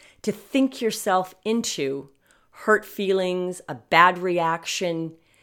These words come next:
You've always got to quantify and always remember and make sure, do you think the other person feels the same way I do about this while we're having this conversation?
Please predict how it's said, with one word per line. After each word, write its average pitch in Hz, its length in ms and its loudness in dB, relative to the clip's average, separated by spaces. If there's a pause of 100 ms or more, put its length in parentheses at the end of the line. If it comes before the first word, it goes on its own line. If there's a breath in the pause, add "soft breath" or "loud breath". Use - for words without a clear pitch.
(880 soft breath)
You've 247 280 -4
always 339 380 4
got 240 220 0
to 208 80 0
quantify 160 800 -8 (280)
and 226 140 0 (120)
always 330 460 2
remember 196 760 -4 (920)
and 240 160 2
make 262 180 0
sure, 180 340 -2
do 170 140 -6
you 214 60 -2
think 302 300 -6
the 185 200 -8
other 180 220 -4
person 214 500 -8
feels 180 440 -4
the 151 120 -12
same 185 880 -6
way 151 400 -2
I 151 220 -2
do 180 240 -4
about 175 420 -6
this 208 400 -8 (300 soft breath)
while 151 180 2
we're 160 100 -2
having 165 420 -2
this 196 180 -8
conversation? 202 880 -6